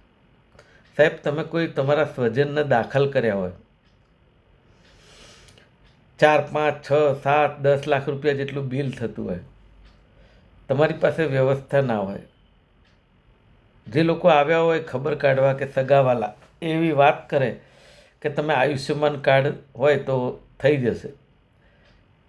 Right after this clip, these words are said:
તો આયુષ્યમાન કાર્ડ હોતું નથી એ વખતે, અને જ્યારે કઢાવવા જાય ત્યારે આયુષ્યમાન કાર્ડ કાઢવાવાળા લોકો દસ હજાર, પંદર હજાર, વીસ હજાર લઈ લેતા હોય અને એ કાઢી લીધા પછી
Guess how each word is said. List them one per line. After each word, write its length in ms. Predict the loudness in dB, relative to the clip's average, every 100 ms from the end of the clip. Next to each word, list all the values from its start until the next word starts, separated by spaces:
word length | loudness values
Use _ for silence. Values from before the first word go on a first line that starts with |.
| _ _ _ _
તો 20 | 4
આયુષ્યમાન 640 | 4 2 -2 -2 0 -2
કાર્ડ 340 | 2 4 4 0 -10 _ _ _ _ _ _ _ _ -8
હોતું 460 | -4 -2 0 2
નથી 280 | 0 -2 -4 -6 -16 _
એ 80 | -6
વખતે, 420 | -6 -6 -10 -10 -10 _ _ _ -6
અને 140 | -2
જ્યારે 220 | 4 4
કઢાવવા 520 | 2 -2 4 4 4
જાય 300 | 4 2 2 -2 -14 _ _ _ -2
ત્યારે 180 | 2
આયુષ્યમાન 580 | 2 2 -2 -6 -4 -4
કાર્ડ 360 | -4 0 2 2
કાઢવાવાળા 640 | 0 -2 0 2 4 4
લોકો 380 | 2 -2 -4 -6
દસ 260 | -2 -4 -4
હજાર, 200 | -4 -4
પંદર 400 | -4 -8 -4 -2 -2
હજાર, 220 | -2 -2
વીસ 200 | -2 -8 -8
હજાર 180 | -2 -2
લઈ 180 | -2 -4
લેતા 320 | -4 -4 -4
હોય 220 | -4 -6 _ _ _ _ _ _ _ _
અને 140 | -8 -8 -10 -2
એ 200 | 0 2
કાઢી 320 | 4 2 2
લીધા 300 | -2 2 0
પછી 640 | 2 -4 -2 -4 -4